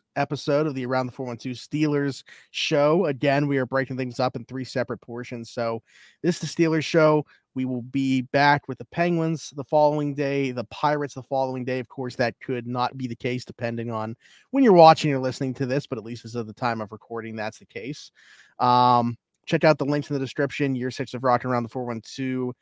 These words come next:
has been kicked off, going strong. Get involved with it. Help provide Christmas to families in need,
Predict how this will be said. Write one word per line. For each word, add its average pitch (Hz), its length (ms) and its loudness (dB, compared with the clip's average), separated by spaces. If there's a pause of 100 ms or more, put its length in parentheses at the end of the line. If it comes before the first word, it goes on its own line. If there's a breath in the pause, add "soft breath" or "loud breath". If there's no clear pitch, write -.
(220)
has 120 100 -14
been 110 180 -10
kicked - 360 -4
off, 123 380 2 (220)
going 131 320 -4
strong. 123 720 -4
Get 123 160 -6
involved 120 420 2
with 123 160 -8
it. 123 180 -2
Help 120 240 -2
provide 120 340 -4
Christmas - 360 -14
to 113 100 -20
families 120 500 -8
in 113 140 -10
need, 123 400 -10